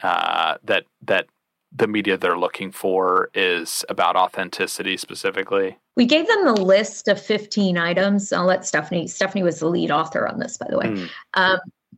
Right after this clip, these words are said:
Speaker 2: we gave them a list and we put rich and famous on that list, and that was at the bottom. And at the top was,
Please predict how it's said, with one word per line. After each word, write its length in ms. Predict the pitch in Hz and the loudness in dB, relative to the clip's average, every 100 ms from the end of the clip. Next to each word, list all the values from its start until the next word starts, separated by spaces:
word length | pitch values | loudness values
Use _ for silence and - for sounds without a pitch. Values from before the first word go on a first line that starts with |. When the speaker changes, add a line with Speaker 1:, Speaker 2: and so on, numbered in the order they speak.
| _ _ _ - | _ _ _ 0
Speaker 2:
we 80 | |
gave 160 | 220 226 | 2 4
them 100 | 220 | 4
a 60 | 202 | 6
list 400 | 190 202 - 196 | 6 4 2 0
and 160 | 185 | 2
we 160 | 180 185 | 0 -2
put 340 | - 240 233 | 0 0 2
rich 240 | 202 190 - | 0 0 -2
and 220 | 170 156 | -4 -4
famous 760 | 170 160 175 190 190 - - - | -4 -2 0 2 0 -4 -14 -4
on 180 | 196 196 | -2 2
that 220 | 196 196 | 2 2
list, 420 | 196 202 196 - | 4 4 2 -4
and 180 | - 170 | -6 -2
that 220 | 165 165 | 0 0
was 200 | 165 160 | 0 -2
at 140 | 160 151 | -2 -2
the 100 | 156 | -4
bottom. 580 | 156 156 151 214 294 320 - - _ | 0 2 4 4 2 -2 -10 -20 _
And 320 | - 180 170 160 | -2 0 2 0
at 160 | 180 | 0
the 100 | 180 | -2
top 500 | 170 - 214 196 190 - | -4 2 4 4 2 0
was, 680 | 180 175 175 170 160 - | 2 4 2 0 -4 -12